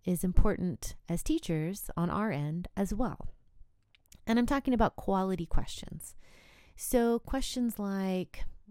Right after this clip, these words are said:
um, "Is that working for you? What is in your way? What other options do you have?" Teachers ask a lot of questions,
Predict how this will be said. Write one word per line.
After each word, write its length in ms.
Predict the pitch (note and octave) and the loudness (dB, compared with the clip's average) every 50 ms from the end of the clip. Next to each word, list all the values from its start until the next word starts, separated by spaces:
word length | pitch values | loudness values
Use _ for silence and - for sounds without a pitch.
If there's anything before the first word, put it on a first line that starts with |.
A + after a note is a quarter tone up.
| G#3 - - | -20 -12 -8
um, 360 | F#3+ F#3+ G3 F#3+ G3 G3 F#3+ - | -6 -4 -4 -4 -4 -4 -6 -4
"Is 140 | - A#3+ A#3 - | -4 -4 -2 0
that 200 | D#4 D#4+ D#4 - | 0 0 0 0
working 320 | F4 F4+ - - F#3+ E3+ | -2 0 0 0 0 0
for 180 | - - - D3 | 0 -2 -2 -2
you? 380 | D3 D3 D3 C3+ B2 B2+ C#3 - - _ _ _ _ _ | -2 -2 -2 -4 -4 -6 -8 -10 -16 _ _ _ _ _
What 260 | - F#3+ G#3+ B3 C#4 | -6 -2 0 2 4
is 160 | D#4+ D#4 C#4+ | 4 2 2
in 120 | D#4+ D4 C#4+ | 2 0 0
your 160 | C#4+ C#4+ C#4 | 0 -2 -2
way? 500 | B3 A#3 B3 C4+ A#3 D#3+ E3+ F3 F3 - - - - _ _ _ _ - - - | -2 -2 -2 -2 -4 -4 -6 -10 -12 -16 -18 -20 -20 _ _ _ _ -20 -16 -4
What 160 | - G#3 G#3 | -2 0 2
other 200 | G#3+ A3 A#3 - - | 2 2 2 0 0
options 460 | - F#3+ G3 - - G#3+ F#3+ F3 - | -2 2 2 2 4 4 0 -2 -2
do 100 | - - | -2 -2
you 140 | E3+ E3+ E3 | -2 0 0
have?" 560 | D3+ - - D#3 D3+ D3+ C#3+ D3+ - - - - - - - _ _ - - - - - _ _ _ - - | 0 -2 -2 -4 -4 -4 -4 -6 -8 -12 -16 -18 -20 -20 -20 _ _ -20 -20 -20 -20 -20 _ _ _ -14 -6
Teachers 340 | - D#4 D4+ - F4+ E4 - - | -4 -2 2 2 2 2 2 0
ask 260 | G#3+ G#3+ G#3+ - - | 0 0 0 0 0
a 60 | G3+ | 0
lot 160 | F#3 F#3 F#3 | 0 2 0
of 80 | F#3 F3+ | 0 -2
questions, 640 | - - F#3+ E3+ - - - D3+ D3+ D3+ - - - | 0 0 0 0 -2 -2 -2 -2 -2 -4 -6 -6 -10